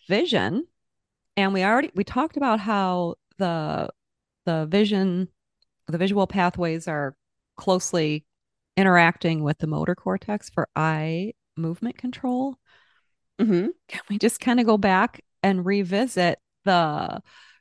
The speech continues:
Speaker 1: premotor cortex? So when you're
Speaker 2: Sure.
Speaker 1: looking at an object, the neurons in the occipital lobe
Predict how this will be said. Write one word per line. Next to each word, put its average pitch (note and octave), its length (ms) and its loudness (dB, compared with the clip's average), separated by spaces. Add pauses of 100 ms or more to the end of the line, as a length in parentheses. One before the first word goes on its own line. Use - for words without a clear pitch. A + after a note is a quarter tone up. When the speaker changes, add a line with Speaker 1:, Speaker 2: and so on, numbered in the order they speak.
(160)
Speaker 1:
premotor G3 400 4
cortex? G3+ 840 -4 (1200)
So G#3+ 260 0
when G#3 260 2
you're F#3+ 160 4
Speaker 2:
Sure. F3 100 -2
Speaker 1:
looking A3+ 500 -2
at E3 120 -2
an D#3+ 200 -4
object, - 680 -6 (840)
the F3 100 4
neurons G#3+ 500 2
in F3+ 100 -2
the E3+ 100 -4
occipital D#3+ 600 -4
lobe D#3 400 -2